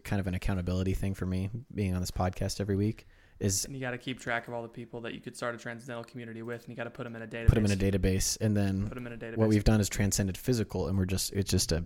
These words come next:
Speaker 1: group chat is what I've made. Um,
Speaker 2: <laughs>
Speaker 1: but there was a,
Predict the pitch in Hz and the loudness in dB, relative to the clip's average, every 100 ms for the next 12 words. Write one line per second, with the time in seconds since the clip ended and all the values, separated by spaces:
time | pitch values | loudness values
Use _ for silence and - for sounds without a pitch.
0 | - 104 101 - - 65 - - 98 90 | 0 2 4 2 -2 -2 -10 -10 -8 -8
1 | 76 - - - - - - - - 101 | -10 -12 -16 -16 -20 -20 -20 -6 8 10
2 | 175 - - - - 190 - 202 127 113 | 12 10 8 8 8 6 6 8 10 12
3 | 120 113 107 101 | 12 12 12 10